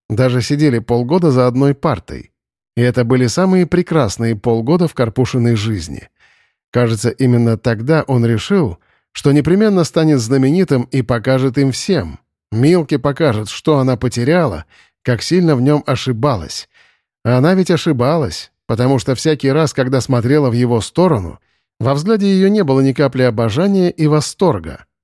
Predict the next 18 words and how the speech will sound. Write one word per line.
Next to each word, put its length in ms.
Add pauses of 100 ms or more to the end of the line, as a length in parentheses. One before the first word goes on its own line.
(220)
Она 240
не 140
говорила 400
ему 260
гадостей 720 (400)
и, 80
помнится, 440
ничего 360
плохого 480
не 160
делала. 540 (440)
Но 160
во 140
взгляде 420
её 280
Карпуше 480
чудилась 460
жалость 540